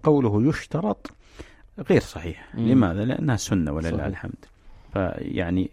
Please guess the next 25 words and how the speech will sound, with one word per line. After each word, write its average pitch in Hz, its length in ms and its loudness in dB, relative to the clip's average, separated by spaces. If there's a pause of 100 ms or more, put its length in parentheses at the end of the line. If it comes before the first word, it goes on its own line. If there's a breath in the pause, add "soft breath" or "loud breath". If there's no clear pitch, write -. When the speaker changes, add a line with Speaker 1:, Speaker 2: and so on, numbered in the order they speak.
Speaker 1:
هو 101 280 0
السؤال 107 520 -2
الصحيح 110 440 -4
أن 107 60 -2
يقول 104 280 -2
هل 131 160 2
الأفضل، 123 560 0
هل 120 120 0
السنة 117 540 2
Speaker 2:
مم. 123 200 6 (400 loud breath)
Speaker 1:
يقوله 110 380 2
وهو 110 240 4
جالس 110 440 2
أم 92 180 0
لا؟ 90 120 0
نعم، 87 240 4 (200)
السنة - 440 0
أن 104 80 2
يقول 117 340 0
وهو 92 320 0
جالس. 85 540 -4
أما 139 200 4
إذا 95 220 0
لم 131 140 4
يستطع، 95 480 -2